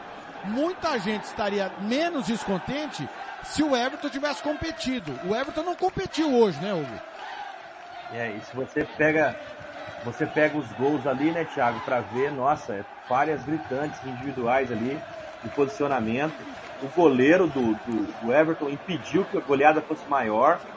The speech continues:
Speaker 2: Pra mim, no primeiro tempo, ele foi o destaque do jogo, né? É, então, assim, se fosse um seis a um, seis a dois, não era, tava de bom tamanho.
Speaker 1: Ô, Caetano, o Everton corre risco de rebaixamento, na sua opinião?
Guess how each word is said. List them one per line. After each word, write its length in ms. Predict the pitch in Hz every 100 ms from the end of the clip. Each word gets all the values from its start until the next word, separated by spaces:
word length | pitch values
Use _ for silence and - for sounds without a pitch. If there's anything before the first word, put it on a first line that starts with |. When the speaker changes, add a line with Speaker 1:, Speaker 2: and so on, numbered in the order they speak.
| - - -
Speaker 2:
Pra 160 | 139
mim, 140 | 135 151
no 80 | 160
primeiro 280 | 160 156
tempo, 200 | 143 151
ele 60 | 156
foi 160 | 156 156
o 20 |
destaque 560 | 156 - - 151 -
do 120 | 151 110
jogo, 300 | 107 127 151 - - - - - - -
né? 180 | 113 143 - - - - - -
É, 420 | 104 101 98 95 90 - - - - 113
então, 240 | - 143
assim, 440 | 160 - 143 120 92 82 - - -
se 100 | -
fosse 240 | 175 -
um 60 | 190
seis 360 | - 175 180 156
a 80 |
um, 160 | 127 165
seis 280 | - 156 147
a 80 | 123
dois, 320 | 120 156 160
não 120 | 180
era, 200 | 170 175 - - - - - -
tava 180 | 147 160
de 80 |
bom 160 | 160 170
tamanho. 340 | 175 147 120 120 - - - - - - - - - - - -
Speaker 1:
Ô, 440 | 214 233 220 208 -
Caetano, 460 | 247 - 262 247
o 60 | 214
Everton 360 | 240 277 - 254
corre 280 | 254 214 214
risco 340 | 214 226 226
de 80 | 185
rebaixamento, 640 | 185 196 - 175 208 233
na 60 | 214
sua 140 | 202
opinião? 340 | 196 170 196